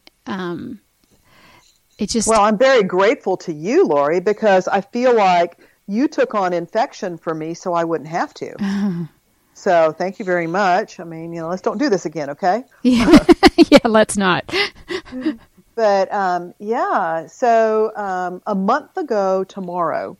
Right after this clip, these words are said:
Speaker 1: Mm.
Speaker 2: uh, I was at a fundraiser for a nonprofit that I am the chairman of the board of. And, um, and it was a, a walk in the woods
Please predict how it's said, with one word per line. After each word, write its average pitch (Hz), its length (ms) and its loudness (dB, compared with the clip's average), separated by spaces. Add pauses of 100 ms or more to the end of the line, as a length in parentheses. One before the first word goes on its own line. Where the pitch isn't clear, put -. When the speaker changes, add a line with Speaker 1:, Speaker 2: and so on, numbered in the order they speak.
Speaker 1:
Mm. 214 240 -10 (220)
Speaker 2:
uh, 170 420 -4
I 190 220 0
was 185 500 0
at 185 100 -2
a 196 60 -2
fundraiser 190 960 -4 (260)
for 202 160 -2
a 170 40 -2
nonprofit 185 960 0 (120)
that 165 440 -2 (140)
I 170 460 -6
am 165 220 -6
the 165 80 -8
chairman 170 340 -6
of 196 60 -6
the 226 80 0
board 151 260 -2
of. 208 200 0 (480)
And, 185 640 0
um, 180 340 -6
and 226 140 0
it 233 80 -6
was 208 180 -2
a, 185 300 0
a 196 60 -2
walk 202 340 0
in 190 80 -6
the 185 80 -6
woods 220 580 -2